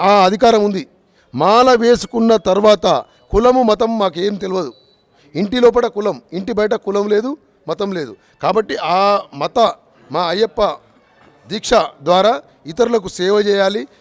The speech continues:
సత్ప్రవర్తన, మన, మన హిందుత్వము, మన భక్తి, మన భారతదేశంలో ఉన్నటువంటి హిందూ సమాజం ఎనభై పర్సెంట్ ఉన్నటువంటి హిందువులు ఒక ఐకమత్యం ద్వారా మన మతం క్షీణించకపోతున్న దశలో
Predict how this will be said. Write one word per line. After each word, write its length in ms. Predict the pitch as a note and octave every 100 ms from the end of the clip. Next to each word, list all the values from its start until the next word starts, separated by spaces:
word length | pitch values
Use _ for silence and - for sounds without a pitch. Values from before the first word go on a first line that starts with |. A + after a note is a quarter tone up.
| -
సత్ప్రవర్తన, 840 | G#3 G#3 F3+ F#3+ F#3+ G#3+ G#3 A#3+ - _ _ D3
మన, 220 | F3+ F#3+
మన 220 | F3+ G3
హిందుత్వము, 720 | E3+ F#3 G#3 - G#3 G#3+ C4 - _ -
మన 120 | F3
భక్తి, 540 | D#3 G3 - A#3 A#3 C#4+ _ _
మన 140 | D#3 G3
భారతదేశంలో 1000 | C3+ C#3+ G#3 B3 A#3 G#3+ G#3+ A3 A3 G#3+
ఉన్నటువంటి 460 | G#3 G3+ G#3 G3
హిందూ 500 | G3+ F3+ A3 B3+ D#3+ - _ _
సమాజం 600 | - F#3+ A#3 A#3+ A#3+ A#3 - _ -
ఎనభై 260 | F3+ A3 A#3
పర్సెంట్ 360 | G#3+ F#3+ G#3
ఉన్నటువంటి 320 | G3+ G3+ F#3
హిందువులు 480 | E3+ G#3 C4+ A3+ B2+ - _ _ _ -
ఒక 100 | G#3+
ఐకమత్యం 640 | E3 G3+ A#3+ A#3 A#3+ A3
ద్వారా 320 | G3+ G3 D#3 - _ -
మన 180 | D3+ G3
మతం 340 | F3+ F#3+ B3+
క్షీణించకపోతున్న 840 | A3 - B3+ B3+ C4 G#3+ A#3+ A#3 G#3+
దశలో 460 | E3 D#3+ A#3 F#3+